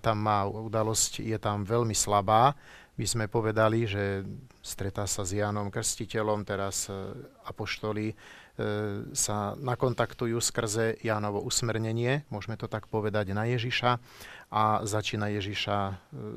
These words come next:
začínajú Ježiša nasledovať, začínajú sa zaujímať o to, kto je Kristus, kto je to ten Ježiš, ktorého stretli a na ktorého ich učiteľ dovtedajší, ktorým bol Ján Krstiteľ, povedal: „Hľa, Boží baránok.“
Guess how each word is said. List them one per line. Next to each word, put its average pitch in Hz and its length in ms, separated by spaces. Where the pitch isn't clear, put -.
začínajú 110 480
Ježiša 101 320
nasledovať, 104 640
začínajú 101 560
sa - 240
zaujímať 110 560
o - 80
to, 107 160
kto 123 240
je 113 80
Kristus, - 720
kto - 160
je 104 80
to 101 160
ten 101 160
Ježiš, 101 560
ktorého 101 320
stretli 135 560
a 113 80
na 110 80
ktorého 110 640
ich 147 240
učiteľ 123 480
dovtedajší, 110 880
ktorým 104 240
bol 101 160
Ján 101 160
Krstiteľ, 104 560
povedal: 98 400
„Hľa, 95 240
Boží 90 240
baránok.“ 98 640